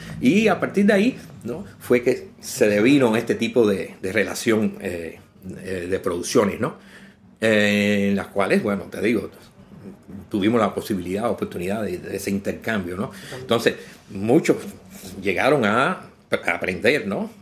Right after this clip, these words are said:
A, a tener ese conocimiento de, yo, de industria. No era aquella industria como tal, ¿no? Como estos, como estas industrias que están establecidas acá, ¿no? Pero había una industria, ¿no? Que tenía todo un,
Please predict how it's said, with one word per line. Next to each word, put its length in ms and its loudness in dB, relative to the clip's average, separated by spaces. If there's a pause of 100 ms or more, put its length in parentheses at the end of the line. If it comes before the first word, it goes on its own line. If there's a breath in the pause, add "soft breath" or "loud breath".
(100)
A, 500 -14
a 60 -20
tener 260 0
ese 180 2
conocimiento 720 2
de, 480 0 (640 loud breath)
yo, 140 -10
de 540 -8
industria. 640 4 (580 loud breath)
No 180 -2
era 160 6
aquella 260 4
industria 580 4
como 180 -2
tal, 320 2
¿no? 180 0 (380)
Como 160 -6
estos, 380 -4 (300)
como 120 -4
estas 160 -4
industrias 360 2
que 60 -12
están 160 -6
establecidas 540 -2
acá, 220 -8
¿no? 180 -8
Pero 300 0
había 220 6
una 100 0
industria, 400 2
¿no? 240 -4
Que 120 -2
tenía 440 0
todo 220 0
un, 420 -2